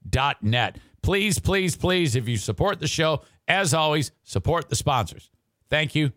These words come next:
thank you, thank you. Mario Flores, Lakeshore team of Van Dyke Mortgage with your mortgages.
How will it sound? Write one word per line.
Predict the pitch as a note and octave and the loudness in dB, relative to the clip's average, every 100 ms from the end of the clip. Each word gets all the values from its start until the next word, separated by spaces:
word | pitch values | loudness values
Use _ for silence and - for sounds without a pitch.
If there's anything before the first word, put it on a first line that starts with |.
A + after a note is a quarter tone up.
| - | -2
thank | C3+ B2+ A#2+ | -2 0 -2
you, | |
thank | A2+ C3 A2+ | -2 -2 -2
you. | - - _ _ _ _ _ _ _ _ _ - | -8 -20 _ _ _ _ _ _ _ _ _ -4
Mario | A2 F#3+ G#3+ G#3 F3+ | 0 2 2 2 2
Flores, | F#3+ G#3+ G#3 D3 | 2 2 2 2
Lakeshore | G3+ - G3 | 2 2 0
team | D#3 G3 | 2 2
of | E3+ | 2
Van | F3 F#3+ | 2 2
Dyke | F#3+ C#3 | 0 0
Mortgage | E3+ F#3 F#3+ C3 | 0 0 0 0
with | D#3 | 0
your | C3 | 0
mortgages. | D3 F3 F#3 D3 B2 C3 - | 2 2 0 0 0 -2 -4